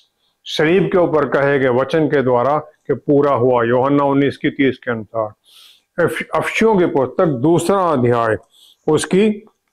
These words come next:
छह से आठ आयत में, अफसियों की पुस्तक उसका दूसरा अध्याय,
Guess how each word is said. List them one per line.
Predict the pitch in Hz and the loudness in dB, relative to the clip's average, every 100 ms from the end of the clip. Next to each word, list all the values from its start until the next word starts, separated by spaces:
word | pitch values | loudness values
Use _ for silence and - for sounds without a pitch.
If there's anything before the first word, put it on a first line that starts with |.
| - | -6
छह | - 165 165 | -2 2 2
से | 165 208 | 2 2
आठ | 403 143 147 151 | 2 2 2 0
आयत | 180 131 135 131 127 | 0 0 0 0 -2
में, | 120 104 _ _ _ _ _ _ - _ - | -4 -4 _ _ _ _ _ _ -20 _ -4
अफसियों | 156 - - 196 | -2 -2 0 2
की | 170 | 2
पुस्तक | 170 147 139 185 | 2 0 0 -2
उसका | 185 160 - 175 | 0 -2 0 -2
दूसरा | 135 143 127 160 | 2 0 0 -2
अध्याय, | 160 143 117 117 147 | -2 -2 -2 0 -2